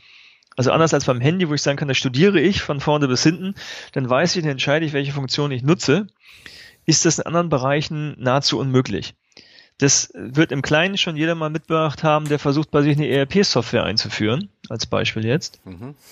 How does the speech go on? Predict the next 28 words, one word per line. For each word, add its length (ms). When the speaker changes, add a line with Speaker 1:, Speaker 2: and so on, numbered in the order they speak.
Speaker 1:
Ähm, 720
festzustellen, 640
das 200
alleine 320
zu 120
durchblicken, 460
was 160
ist 120
für 100
mein 240
Unternehmen 380
jetzt 120
das 120
Beste, 380
wo 100
finde 340
ich 100
überhaupt 360
die 40
Software, 380
die 100
für 140
mein 240
Unternehmen 380
am 60
besten 260
sein 220
könnte, 380